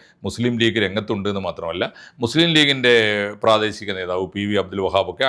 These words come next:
അൻവർ ഒരു ഫാക്ടറേ അല്ല എന്ന് കാലേക്കൂട്ടി പ്രഖ്യാപിച്ചിട്ടുണ്ട്. അതാണ്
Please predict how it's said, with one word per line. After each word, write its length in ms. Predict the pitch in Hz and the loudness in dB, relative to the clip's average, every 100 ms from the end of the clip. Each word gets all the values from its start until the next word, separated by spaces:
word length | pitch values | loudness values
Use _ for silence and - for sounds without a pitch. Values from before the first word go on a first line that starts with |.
| 131 | 0
അൻവർ 260 | 156 160 | 2 4
ഒരു 140 | 147 117 | 4 4
ഫാക്ടറേ 400 | 120 120 123 147 147 | 2 2 2 4 6
അല്ല 140 | 120 113 107 | 6 4 2
എന്ന് 100 | 107 98 | -2 -2
കാലേക്കൂട്ടി 420 | 95 90 87 90 | -2 -4 -8 -12
പ്രഖ്യാപിച്ചിട്ടുണ്ട്. 720 | - - 85 78 80 80 78 - _ _ _ _ _ _ - | -8 -6 -6 -8 -18 -16 -16 -18 _ _ _ _ _ _ 2
അതാണ് 320 | 170 170 170 | 6 8 6